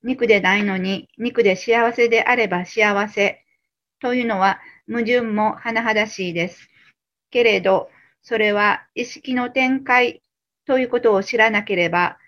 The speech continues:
何のことかさっぱりとわからないということになるのは当然です。基盤が違えばみんな違ってきます。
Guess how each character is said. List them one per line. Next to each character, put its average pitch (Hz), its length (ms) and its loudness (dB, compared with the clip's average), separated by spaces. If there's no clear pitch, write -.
何 208 200 0
の 208 80 -2
こ 247 120 -6
と 233 120 0
か 196 100 -2
さ 190 160 -2
っ - 160 -6
ぱ 262 120 2
り 233 120 -6
と 240 240 0
わ 220 100 -2
か 226 120 -2
ら 220 160 2
な 220 100 0
い 262 160 -6
と 208 140 -2
い 208 60 0
う 202 40 -2
こ 214 140 -6
と 202 80 -4
に 208 120 -4
な 202 120 -4
る 208 100 -4
の 208 160 -4
は 240 240 -2
当 190 180 0
然 175 240 -4
で 165 180 -2
す。 - 180 -20
基 226 180 -4
盤 208 320 0
が 233 140 2
違 233 500 0
え - 20 0
ば 180 240 0
み 196 160 -4
ん 240 100 -4
な 254 140 2
違 262 180 -6
っ - 160 -8
て 233 160 0
き 202 100 -10
ま 175 160 -2
す。 - 180 -18